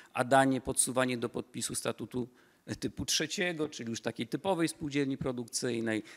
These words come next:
nachodzenie ludzi w domach, często członków partii, którzy mieszkali na wsi, nachodzili agitatorzy, zmuszali ich do tego, żeby zgłaszali akces do spółdzielni. Jak zdobyli dziesięć podpisów, to uznawali, że już spółdzielnia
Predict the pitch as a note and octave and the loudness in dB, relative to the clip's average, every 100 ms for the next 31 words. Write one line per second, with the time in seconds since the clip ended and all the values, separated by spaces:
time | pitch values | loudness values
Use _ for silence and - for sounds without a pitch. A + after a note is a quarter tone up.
0 | - D3+ D#3+ E3 C#3 D3+ D3 C#3+ C3+ B2 | 4 4 6 2 6 6 6 4 0 -2
1 | B2 A#2 A#2 A2+ A2 - - C3+ - C3+ | -8 0 2 2 -2 -4 -4 -2 -2 -6
2 | - C3 - B2+ - C#3 C3+ - - B2+ | -4 -4 -4 -10 2 2 2 -4 -12 -4
3 | B2+ B2 - B2 B2 A#2+ A#2 - B2 A2 | -2 -2 0 -2 0 0 0 -2 -8 -10
4 | - - - B2+ C3 C3 C3 C3 B2 A#2 | -14 -14 0 2 2 0 0 2 2 0
5 | B2 A#2+ A#2 A2 A2 B2+ - C3+ B2+ A#2 | -2 -2 -2 -4 0 0 2 0 0 -2
6 | A#2 - B2 A#2+ A2 A2 A2 A#2+ A#2+ C3 | -4 -2 -2 -2 -4 -4 -2 0 0 0
7 | B2 B2+ A#2+ - A2+ A2 - A2+ G#2+ G#2+ | 0 0 0 -2 -6 -6 -6 -6 -4 -2
8 | G#2 A2 B2+ B2 B2 C3+ B2 A2+ B2+ B2 | 0 0 0 -2 -2 -2 -2 -2 -4 -4
9 | - A#2+ - A#2 A#2 - D3 A#2+ G#2+ G#2+ | -6 -8 -8 -8 -8 -6 -4 -4 -2 -2
10 | G2+ G#2 - A2 G2 G2+ G2+ | -2 -6 -6 -6 -4 -2 -2